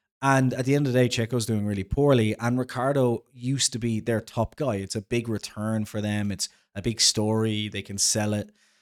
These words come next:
Whereas if they throw Lawson in and Lawson absolutely flounders, then they look like idiots. And it just,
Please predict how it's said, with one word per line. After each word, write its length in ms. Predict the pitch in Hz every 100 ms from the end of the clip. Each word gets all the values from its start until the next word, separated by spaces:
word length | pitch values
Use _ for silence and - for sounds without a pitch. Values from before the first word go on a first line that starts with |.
| _
Whereas 280 | - 135 131
if 160 | - 131
they 180 | 170 196
throw 260 | - 170
Lawson 500 | 135 120 139 160 -
in 240 | 101 95 85
and 220 | 110 113
Lawson 360 | 113 127 120 113
absolutely 600 | 123 135 - 120 110 95
flounders, 680 | 98 - 143 160 117 104 - _ _ _ _ _
then 140 | 143
they 140 | 143 135
look 200 | 143 147
like 200 | 139 127
idiots. 560 | 113 113 107 - - - _ _ -
And 100 | 90
it 80 |
just, 240 | 113 131